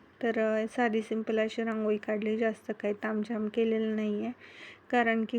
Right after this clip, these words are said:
खूप उशीर होतो मग बाकीच्या कामाला आणि व-, रांगोळी बघून वगैरे काढायला वेळ जातो. तर, अ,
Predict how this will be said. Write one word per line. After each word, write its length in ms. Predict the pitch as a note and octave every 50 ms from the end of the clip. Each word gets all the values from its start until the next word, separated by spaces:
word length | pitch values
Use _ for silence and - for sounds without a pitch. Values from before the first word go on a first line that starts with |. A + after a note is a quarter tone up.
| -
खूप 340 | - - C4 B3 A#3 - -
उशीर 320 | B3+ B3 A3 - B3 A3+ A3
होतो 320 | A3+ A3 G#3+ - - A3+
मग 220 | A3 A3 A3 A3
बाकीच्या 440 | A3 A3+ G#3+ G#3 - A3+ G#3 - A3
कामाला 400 | G#3+ - A3 G#3+ G#3+ G#3+ G#3+ G#3
आणि 240 | A3 A3 G#3+ G#3+ A3
व-, 100 | A3 A#3 - - -
रांगोळी 380 | B3+ C4 B3+ A#3+ A3+ A3 G#3+
बघून 380 | G#3+ G#3+ A3 A3 A3 A3 A3 G#3+
वगैरे 240 | G#3+ G#3+ G#3+ G#3+ G#3+
काढायला 440 | G#3+ - A3 A3 G#3 G#3+ G#3+ G#3+ G#3+
वेळ 320 | A3 A3+ A#3 A3+ A3+ A3
जातो. 400 | A3 A3+ A3 G#3 G#3+ - A3 A#3 B3 - - - - - - - - - - - - - - - - -
तर, 120 | - A#3 A3+
अ, 40 | A3